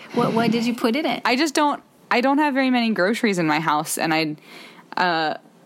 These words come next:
Speaker 2: have overbought other things, so I don't have a lot of money for new groceries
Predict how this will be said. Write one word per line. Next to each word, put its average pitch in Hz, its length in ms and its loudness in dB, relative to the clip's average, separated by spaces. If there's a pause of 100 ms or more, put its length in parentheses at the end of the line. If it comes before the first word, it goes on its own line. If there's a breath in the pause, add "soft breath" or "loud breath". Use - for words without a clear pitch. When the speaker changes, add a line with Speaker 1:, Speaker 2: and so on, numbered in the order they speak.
(360)
Speaker 2:
have 170 240 -2 (100)
overbought 180 720 0
other 185 240 0
things, 156 360 -2
so 160 100 0
I 147 80 0
don't 165 140 2
have 202 120 2
a 185 40 0
lot 175 160 2
of 175 80 -2
money 170 240 -2
for 170 300 0
new 175 180 0
groceries 147 600 -2